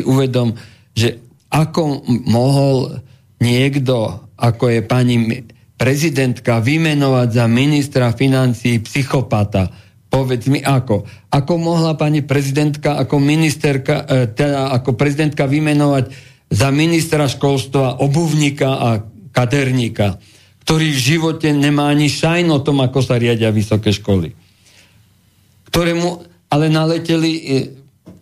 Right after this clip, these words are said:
rektori, ale tých rektorov, samozrejme, treba rozdeliť. Sú rektori štátnych škôl, sú rektori tých škôl, e,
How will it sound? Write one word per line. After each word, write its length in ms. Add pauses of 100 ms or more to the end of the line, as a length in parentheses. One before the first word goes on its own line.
(640)
rektori, 760 (480)
ale 320
tých 240
rektorov, 800 (240)
samozrejme, 840
treba 360
rozdeliť. 560
Sú 280
rektori 440
štátnych 600
škôl, 320 (200)
sú 160
rektori 640
tých 460
škôl, 460
e, 0